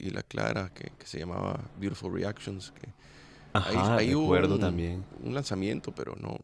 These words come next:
Speaker 1: no sé, pues, no, como que la banda se, se, nos separamos todos en, en distintos países y
Speaker 2: Sí.
Speaker 1: todo, entonces nunca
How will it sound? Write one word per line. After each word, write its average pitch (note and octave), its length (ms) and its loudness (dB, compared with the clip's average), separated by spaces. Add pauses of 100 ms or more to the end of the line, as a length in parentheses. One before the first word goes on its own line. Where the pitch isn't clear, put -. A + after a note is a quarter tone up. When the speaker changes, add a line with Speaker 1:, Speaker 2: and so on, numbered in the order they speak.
Speaker 1:
no E3 120 -10
sé, - 160 -8
pues, - 180 -10
no, G2+ 100 -10 (360)
como G2+ 200 -6
que - 80 -4
la F#2 100 2
banda G2+ 200 0
se, G#2 280 -2 (960)
se, F#2+ 380 -4
nos - 180 -4
separamos G#2 520 2
todos G2+ 280 0
en, G2 180 -6
en F#2 100 -4
distintos G2 380 -6
países G2 380 -4
y F#2+ 40 -6
Speaker 2:
Sí. - 20 -8
Speaker 1:
todo, - 160 -2
entonces G2 320 -8
nunca G2+ 400 -8